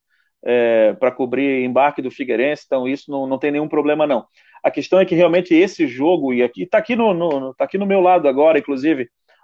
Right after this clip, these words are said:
o Luciano, é, Moraes, que é o, o, o supervisor do Figueirense e é o responsável por toda essa logística.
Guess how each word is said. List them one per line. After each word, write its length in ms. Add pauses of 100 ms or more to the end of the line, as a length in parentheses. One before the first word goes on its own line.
(120)
o 80
Luciano, 680 (480)
é, 200
Moraes, 420
que 100
é 20
o, 60
o, 1040
o 40
supervisor 600
do 80
Figueirense 480
e 40
é 40
o 60
responsável 520
por 120
toda 180
essa 160
logística. 720